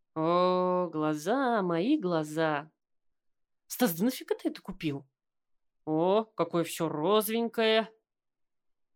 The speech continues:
Такого рода реплики были самыми добродушными из всех, что мне высказали.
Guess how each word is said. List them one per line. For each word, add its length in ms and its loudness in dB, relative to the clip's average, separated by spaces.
Такого 340 -4
рода 240 0
реплики 440 -6
были 360 -4
самыми 500 -4
добродушными 760 -6
из 80 -8
всех, 340 -10
что 180 -10
мне 180 -4
высказали. 680 -16